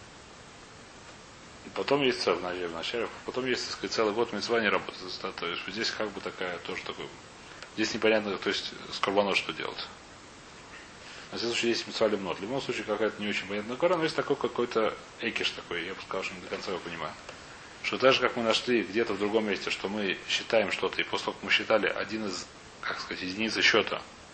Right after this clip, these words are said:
у нас есть эти мицвот, даже здесь, сколько есть, считать нужно эти самые недели, то одна из единиц счета, то есть неделя, будет мицвот, связанный с этим праздником. К чему это может относиться? Йом Тов написано в фраз только один день.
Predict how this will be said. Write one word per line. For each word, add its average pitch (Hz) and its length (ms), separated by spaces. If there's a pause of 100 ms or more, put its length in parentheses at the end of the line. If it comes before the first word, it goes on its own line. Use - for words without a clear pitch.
(260)
у 95 40
нас 95 180
есть 104 240
эти 98 140
мицвот, 160 420 (680)
даже 117 160
здесь, 165 180
сколько - 240
есть, - 240 (140)
считать 117 380
нужно 110 240
эти 92 120
самые 107 320
недели, 156 300
то 117 160
одна 120 180
из 113 80
единиц 117 280
счета, 120 280
то 110 80
есть 113 140
неделя, 151 300
будет 123 240
мицвот, 101 340 (120)
связанный 98 360
с - 100
этим 95 160
праздником. 85 460 (880)
К - 60
чему 120 200
это 120 120
может 110 220
относиться? 95 440
Йом 123 200
Тов 104 100
написано 101 400
в - 20
фраз 120 220
только 90 220
один 82 220
день. 101 200